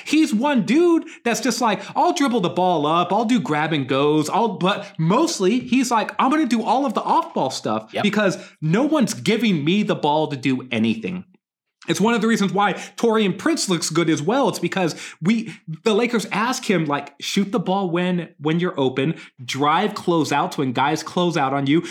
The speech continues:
Speaker 1: Your decisions are simple."
Speaker 2: Yep.
Speaker 1: It's one of the reasons why Jackson Hayes looks good.
Speaker 2: Yep.
Speaker 1: It's like,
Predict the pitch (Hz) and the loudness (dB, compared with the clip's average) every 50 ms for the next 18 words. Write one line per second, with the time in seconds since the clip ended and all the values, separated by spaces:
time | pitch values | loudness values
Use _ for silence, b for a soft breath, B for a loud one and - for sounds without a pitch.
0 | B B 151 175 185 208 208 233 - - 190 160 156 196 190 185 190 190 220 208 | B B 2 2 2 2 2 0 0 2 0 2 2 2 0 0 0 -2 -2 -2
1 | - - 330 349 320 - - 233 214 - - - - 190 - - 190 190 208 202 | 0 0 0 0 2 0 0 0 0 -4 -4 -2 -2 -2 0 2 2 2 2 2
2 | 185 208 233 220 226 208 220 214 220 240 180 - 196 240 233 233 - 269 226 254 | 2 2 4 2 2 2 2 0 0 0 0 0 0 0 0 0 0 2 2 4
3 | 330 359 359 - 269 247 208 - - - 180 147 147 - - B B B - 196 | 4 4 2 2 0 -2 -2 -2 -2 -2 0 2 2 2 0 B B B -4 -4
4 | 185 - 240 220 196 185 | 0 0 0 0 0 -2